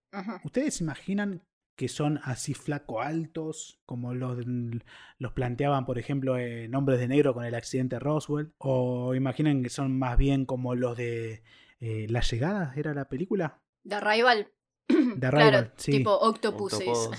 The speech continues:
Speaker 2: Oh, claro. ¿Cómo, cómo creen que podría ser?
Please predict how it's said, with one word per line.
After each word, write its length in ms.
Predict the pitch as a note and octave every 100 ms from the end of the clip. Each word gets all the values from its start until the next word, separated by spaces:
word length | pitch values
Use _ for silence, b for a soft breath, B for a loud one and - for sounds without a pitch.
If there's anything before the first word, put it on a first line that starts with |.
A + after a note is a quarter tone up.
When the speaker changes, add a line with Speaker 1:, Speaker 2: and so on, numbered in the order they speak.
| -
Speaker 2:
Oh, 420 | E3+ F3+ E3+ C#3
claro. 640 | - E3+ E3 D3+ C#3 B2 - _
¿Cómo, 320 | G#3+ A3+ G3+
cómo 280 | G#3+ G#3+ F3+
creen 360 | F3+ D#3+ C3+ C3
que 100 | B2
podría 320 | A#2+ A#2+ A2+
ser? 260 | - -